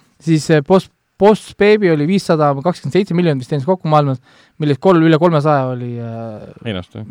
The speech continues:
Speaker 1: jah.
Speaker 2: No vot, noh. Ja
Speaker 1: Ehk
Speaker 2: kujuta-
Speaker 1: siis, ehk siis kujuta ette, kui Hiinat ei ole, siis viiesajast on sul kakssada,
Speaker 2: Jah.
Speaker 1: et
Speaker 2: Ja mida rohkem koroonaviirus levib, u-, äh, Hiinas on mingi palju, seitsekümmend tuhat erinevat kino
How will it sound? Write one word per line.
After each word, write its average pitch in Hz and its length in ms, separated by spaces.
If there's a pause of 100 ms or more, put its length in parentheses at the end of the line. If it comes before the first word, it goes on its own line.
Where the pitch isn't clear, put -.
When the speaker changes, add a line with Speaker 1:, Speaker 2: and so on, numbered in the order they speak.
Speaker 1:
jah. 120 160 (120)
Speaker 2:
No 139 140
vot, 160 140
noh. 113 140 (600)
Ja 127 60
Speaker 1:
Ehk 160 80
Speaker 2:
kujuta- 156 160
Speaker 1:
siis, 95 100 (140)
ehk 147 120
siis 147 200 (120)
kujuta 175 240
ette, 170 180
kui 180 120
Hiinat 180 240
ei 202 60
ole, 170 160 (340)
siis 151 180
viiesajast 160 640 (560)
on 147 120
sul 131 180
kakssada, 127 320
Speaker 2:
Jah. 101 180
Speaker 1:
et - 120
Speaker 2:
Ja 123 60
mida 139 160
rohkem 170 240
koroonaviirus 143 540
levib, 180 340
u-, 139 180
äh, 123 220
Hiinas 151 260
on 127 140
mingi 131 200
palju, 123 320
seitsekümmend 147 460
tuhat 143 260
erinevat 131 260
kino 127 220